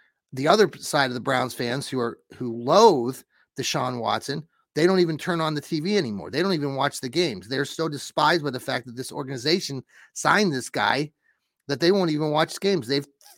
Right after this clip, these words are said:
sent away their season tickets. They don't want him anymore. So you got the, this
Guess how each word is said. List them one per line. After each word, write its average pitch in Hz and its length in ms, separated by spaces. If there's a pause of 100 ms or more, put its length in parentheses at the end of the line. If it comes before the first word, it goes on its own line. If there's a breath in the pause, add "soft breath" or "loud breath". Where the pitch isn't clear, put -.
sent 165 320
away 170 200
their 175 180
season 190 380
tickets. 196 340
They 120 140
don't 180 160
want 208 180
him 151 100
anymore. 92 420 (2500)
So - 160
you 156 80
got 156 220
the, 151 360
this 139 460